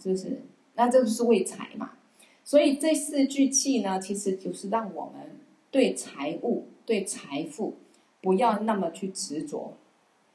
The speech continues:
因为我们会造业的一个重要的因素也是这个财富。不择手段，啊，只要我赚到钱就好了，或者呢，我没有，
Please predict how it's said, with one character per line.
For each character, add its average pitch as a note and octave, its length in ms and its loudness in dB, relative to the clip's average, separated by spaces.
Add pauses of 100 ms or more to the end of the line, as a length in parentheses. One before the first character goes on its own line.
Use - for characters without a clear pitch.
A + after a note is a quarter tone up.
(300)
因 C4+ 200 6
为 A3 260 4
我 F3 100 4
们 F3 160 -2
会 A#3 200 2
造 A3+ 360 4
业 A3+ 220 2
的 - 80 -4
一 F#3+ 160 -4
个 F#3+ 120 -6
重 F#3+ 280 -2
要 F3 120 -4
的 - 100 -14 (100)
因 F#3 180 -18
素 - 300 -10 (100)
也 D3 140 -10
是 C#3+ 180 -12
这 G3 100 -16
个 D#3 160 -12
财 - 280 -16 (100)
富。 D3+ 200 -20 (1200)
不 A#3 120 2
择 E3+ 240 -2
手 - 320 -8
段， F3+ 280 -6 (440)
啊， D3 320 -8
只 D#3 100 -8
要 G3+ 160 2
我 D#3+ 160 -2
赚 F3 220 -4
到 E3 160 -6
钱 - 240 -6
就 - 160 -10
好 - 160 -12
了， - 160 -16 (800)
或 A3+ 140 4
者 F3+ 180 0
呢， E3 220 -4
我 E3 100 0
没 D#3 300 -4
有， F3 260 -2